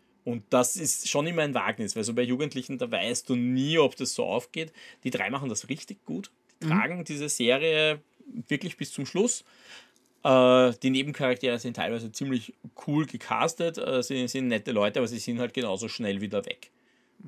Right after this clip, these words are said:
Speaker 1: Äh, äh, sorgen aber immer wieder für interessante Momente,
Speaker 2: Mhm.
Speaker 1: wo man, äh, also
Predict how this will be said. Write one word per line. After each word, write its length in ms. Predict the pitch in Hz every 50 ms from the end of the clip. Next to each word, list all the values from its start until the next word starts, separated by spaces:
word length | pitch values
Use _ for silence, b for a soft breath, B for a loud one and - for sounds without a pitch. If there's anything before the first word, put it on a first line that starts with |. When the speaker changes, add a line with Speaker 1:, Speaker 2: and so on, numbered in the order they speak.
| 120 - -
Speaker 1:
Äh, 40 | -
äh, 520 | 98 98 98 98 - - - 117 120 101
sorgen 300 | - - 127 127 131 143
aber 160 | 127 117 113
immer 200 | 120 123 131 123
wieder 160 | 113 110 113
für 140 | 101 - 110
interessante 600 | 104 101 - - - - 98 95 95 - 110 101 b b b b b _
Momente, 600 | - 123 123 123 123 123 120 151 185 - 135 113
Speaker 2:
Mhm. 20 | 101 - _
Speaker 1:
wo 140 | 110 110
man, 380 | 107 104 104 104 101 101 101 98 - _ _ _ _ _ _ _ _ _ _ _ _ _
äh, 60 | 120
also 480 | 113 107 107 104 - - 120 117 120